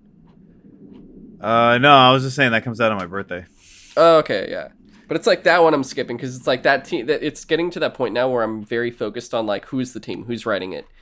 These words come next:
Speaker 1: Oh, yeah.
Speaker 2: Uh, besides the, uh, mainline books, which is just Batman and Detective, which Detective has been actually good. Batman's kind of, uh, it's all right. It's like, could be better,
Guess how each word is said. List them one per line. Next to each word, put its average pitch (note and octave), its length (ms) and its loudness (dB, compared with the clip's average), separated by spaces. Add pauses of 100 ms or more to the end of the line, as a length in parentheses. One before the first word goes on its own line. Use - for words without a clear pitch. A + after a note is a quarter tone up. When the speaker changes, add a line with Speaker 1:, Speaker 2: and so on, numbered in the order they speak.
(120)
Speaker 1:
Oh, G#3+ 240 8
yeah. D3+ 80 10 (100)
Speaker 2:
Uh, G2+ 260 2 (220)
besides A#2+ 560 -2
the, A2 280 -4
uh, F#2 540 -2 (500)
mainline G#2 640 -2
books, - 540 -8
which G#2+ 280 -8
is G2 200 -10
just - 260 -12
Batman G2 460 -6
and - 160 -14
Detective, - 680 -16
which - 260 -14
Detective C4+ 340 -2
has C#3 160 -6
been C3 120 0
actually A2+ 320 -4
good. G2+ 440 -8
Batman's A2+ 480 -2
kind A2 240 -2
of, G2 240 -8 (880)
uh, A#2 1300 -4
it's - 120 -16
all C#2 100 -10
right. C2+ 300 -16 (300)
It's - 200 -20
like, - 180 -14
could - 120 -14
be - 80 -14
better, - 340 -16